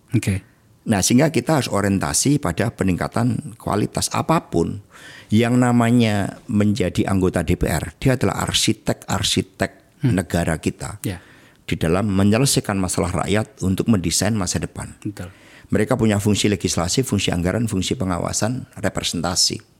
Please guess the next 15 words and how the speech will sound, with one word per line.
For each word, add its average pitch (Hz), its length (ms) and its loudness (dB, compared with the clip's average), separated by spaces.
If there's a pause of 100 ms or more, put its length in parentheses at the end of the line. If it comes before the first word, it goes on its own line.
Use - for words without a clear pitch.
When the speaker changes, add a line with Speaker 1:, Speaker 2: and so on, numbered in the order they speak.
(520)
Speaker 2:
Bagaimana 143 400 2
mereka 117 320 2
bisa 98 400 -2
mendesain 104 480 2
masa 98 240 0
depan? 90 480 -6 (800)
Kalau 117 240 2
mereka 127 320 2
tidak 117 240 2
dipersiapkan, 104 1040 -2 (320)
lalu 127 320 4
hanya 101 160 2
karena 90 480 -2
anak 92 240 -2
gubernur, 90 880 -2